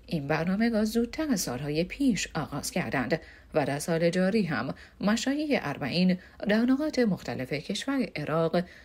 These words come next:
زودتر از سالهای پیش آغاز شد. پوشش زندهٔ مراسم مشایع زیارت مقدس اربعین حسینی هم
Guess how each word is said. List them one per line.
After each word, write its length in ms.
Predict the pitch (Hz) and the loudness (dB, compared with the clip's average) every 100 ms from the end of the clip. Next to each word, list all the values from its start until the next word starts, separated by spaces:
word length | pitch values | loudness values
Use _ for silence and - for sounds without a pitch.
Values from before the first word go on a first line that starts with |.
| - | -4
زودتر 580 | 190 214 254 - 320 254 | 0 2 0 0 -2 0
از 120 | 143 | -2
سالهای 460 | - 107 160 117 127 | -4 -2 -2 -2 -4
پیش 400 | - 127 - - - - - | -4 -2 -2 -4 -12 -8 0
آغاز 340 | 220 131 98 | 0 0 -6
شد. 240 | - 120 - - - - _ - | -2 -2 -4 -16 -20 -20 _ -2
پوشش 500 | 165 - 165 165 160 | 0 4 4 4 2
زندهٔ 480 | 196 220 226 233 208 | 4 4 4 4 4
مراسم 560 | 180 143 135 156 147 | 2 0 -4 -4 -2
مشایع 640 | 160 180 - 233 262 240 190 | 0 0 0 0 2 2 2
زیارت 420 | 160 151 139 135 | 0 -2 -4 -6
مقدس 500 | 139 156 214 220 254 | -6 -6 -6 -4 -2
اربعین 640 | 240 185 185 190 208 233 226 | -2 -2 -2 0 2 2 2
حسینی 420 | 240 - 247 269 240 | -4 4 4 6 2
هم 360 | 139 143 135 | 0 0 0